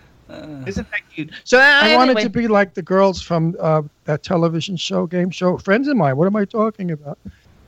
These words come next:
Speaker 3: The two of them. Holly was my friend, and Diane was my friend
Speaker 1: Price
Speaker 3: from
Speaker 1: is Right?
Speaker 3: Price, Price is Right. They, they, yeah,
Speaker 1: See?
Speaker 3: Diane and I were very close,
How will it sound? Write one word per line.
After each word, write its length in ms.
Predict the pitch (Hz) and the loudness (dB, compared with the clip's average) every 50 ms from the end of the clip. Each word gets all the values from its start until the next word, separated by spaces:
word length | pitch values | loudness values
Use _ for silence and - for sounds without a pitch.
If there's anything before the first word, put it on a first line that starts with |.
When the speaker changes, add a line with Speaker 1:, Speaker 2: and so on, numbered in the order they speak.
| _ - | _ -8
Speaker 3:
The 60 | 180 - | -8 -4
two 240 | - 220 262 254 262 | -2 0 0 0 0
of 60 | 220 | -2
them. 120 | 175 147 | -2 -2
Holly 380 | 135 143 160 160 165 165 180 185 | 0 2 2 2 4 4 2 2
was 220 | 170 190 170 - | 2 0 -2 -2
my 160 | 196 180 180 | -2 -2 -2
friend, 360 | 165 - - 185 175 185 185 185 _ _ _ _ _ _ | -4 -4 -6 -4 -4 -2 -4 -6 _ _ _ _ _ _
and 140 | - 156 165 | -4 -2 0
Diane 520 | 156 160 147 143 143 147 147 151 156 160 170 | 2 2 2 2 2 2 0 0 0 0 -2
was 200 | 175 170 - - | -4 -6 -6 -6
my 140 | 180 185 | -6 -6
friend 260 | 165 _ - 196 185 180 | -6 _ -6 -6 -4 -2
Speaker 1:
Price 140 | - 110 - 175 | 0 0 0 0
Speaker 3:
from 60 | 180 | -2
Speaker 1:
is 80 | 101 92 | -2 0
Right? 140 | 107 113 139 | 0 0 0
Speaker 3:
Price, 200 | 170 - - - - - - - _ _ _ _ _ - | 0 -2 -6 -14 -20 -20 -20 -20 _ _ _ _ _ -2
Price 280 | - 240 233 233 - 294 | 0 2 2 0 -2 -4
is 100 | 226 226 | -4 -2
Right. 300 | 285 262 254 151 127 - - - - - _ - - - _ _ - | -2 -2 -2 -2 -4 -6 -10 -20 -20 -20 _ -20 -20 -20 _ _ -4
They, 120 | - 208 226 | -2 -2 0
they, 180 | 208 233 247 220 | 0 -2 -2 -2
yeah, 180 | 196 233 240 | -2 -2 0
Speaker 1:
See? 60 | 190 | 2
Speaker 3:
Diane 380 | 156 185 190 196 208 220 240 262 | 2 4 4 4 4 4 4 4
and 100 | 247 220 | 4 4
I 80 | 190 170 | 4 4
were 140 | 151 151 | 4 4
very 280 | 131 151 170 196 214 214 | 4 4 4 6 4 2
close, 500 | - - - 190 160 165 165 160 - | 0 0 2 4 4 4 4 2 -4